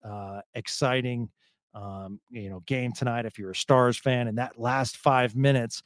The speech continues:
even up four to nothing, man, my heart was beating fast. I don't know if yours was, but mine was. I'm like, "Come on,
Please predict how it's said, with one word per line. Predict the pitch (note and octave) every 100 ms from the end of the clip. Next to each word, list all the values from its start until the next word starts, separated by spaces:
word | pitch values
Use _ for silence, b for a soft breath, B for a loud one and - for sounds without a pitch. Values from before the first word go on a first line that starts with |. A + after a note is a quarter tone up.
| B B -
even | C3 C#3
up | C3 _
four | C#3 C3+
to | B2
nothing, | B2 B2+ B2 A#2 G2+
man, | B2 C3 A2+ G#2+
my | A2+
heart | F2+ B2+ G#2+
was | A2
beating | G#2 A#2 G#2+ G2+
fast. | A2+ G2+ F#2+ -
I | C3
don't | C#3
know | C#3+
if | C#3
yours | A#2+ C#3 C#3 A2
was, | C3+ C3+ - B B -
but | A#2
mine | A#2+ B2+ B2+
was. | A#2 A2+ A2
I'm | A#2
like, | A2 A2
"Come | - A#2
on, | F#2+